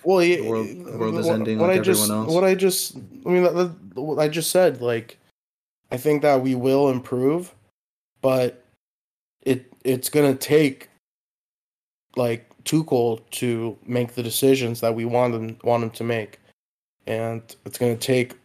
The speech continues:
Speaker 1: players to adapt and change their play, play style and play harder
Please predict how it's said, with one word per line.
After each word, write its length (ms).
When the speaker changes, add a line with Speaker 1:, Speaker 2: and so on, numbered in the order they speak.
Speaker 1:
players 760
to 520
adapt 480
and 100
change 280
their 100
play, 300
play 320
style 460
and 360
play 240
harder 480